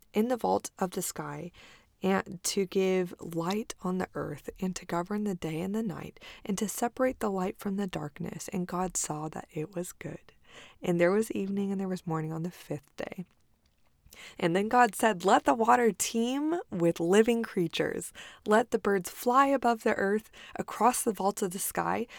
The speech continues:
So God created the great creatures of the sea and every living thing which the water teems and that moves about in it according to their t-, kinds, and every winged bird according to its kind. And God saw that it was good.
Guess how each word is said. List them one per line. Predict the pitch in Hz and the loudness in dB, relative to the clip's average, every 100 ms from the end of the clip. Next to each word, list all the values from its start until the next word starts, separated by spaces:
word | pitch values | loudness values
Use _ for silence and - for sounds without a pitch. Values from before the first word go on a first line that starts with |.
| - | -4
So | - 226 | 2 4
God | 220 240 - | 4 2 -2
created | - 233 220 214 196 | -6 -6 -4 -4 -4
the | |
great | 185 185 208 - | -4 0 -2 -2
creatures | - 208 - 208 196 196 | -2 -2 0 0 0 -2
of | - 156 | -4 -4
the | 175 | -4
sea | - - 202 196 196 208 - - - - | -4 0 0 0 -2 -6 -12 -16 -10 0
and | 160 160 - | 0 2 4
every | 233 240 254 226 | 4 4 2 2
living | 214 208 226 185 | 4 4 4 2
thing | - 196 180 175 175 185 - - | 0 0 2 0 -2 -6 -12 0
which | 175 - | 2 2
the | 180 | 0
water | 165 170 170 165 - | 2 2 2 0 -2
teems | - - 185 185 185 185 - - - - - - | -8 -2 -2 0 -2 -4 -6 -14 -20 -20 -16 -2
and | 175 165 160 160 - | 0 2 2 -2 -4
that | 170 175 - | -2 0 0
moves | 170 185 190 185 | 2 2 2 0
about | 160 160 160 - | -2 -2 -4 -2
in | 156 | -2
it | 156 - | -2 -4
according | - - 226 226 233 214 | -6 -4 0 2 2 -2
to | 180 | -2
their | 180 160 | -2 -4
t-, | - - - | -6 -16 -14
kinds, | - 156 147 156 165 - - - | -10 -6 -6 -8 -10 -14 -16 -2
and | 185 - | -2 2
every | 180 170 214 | 2 4 2
winged | 208 190 196 180 143 | 2 2 0 -2 -4
bird | 170 311 226 | 0 2 0
according | - - - 175 | -2 -4 -4 -4
to | - - | -4 -6
its | - | -8
kind. | - - - | -10 -8 -6
And | 165 | -4
God | 165 196 165 | 0 2 2
saw | - 151 156 | 0 -2 -2
that | - - | -6 -8
it | - | -8
was | 147 | -8
good. | - - - - | -8 -8 -8 -10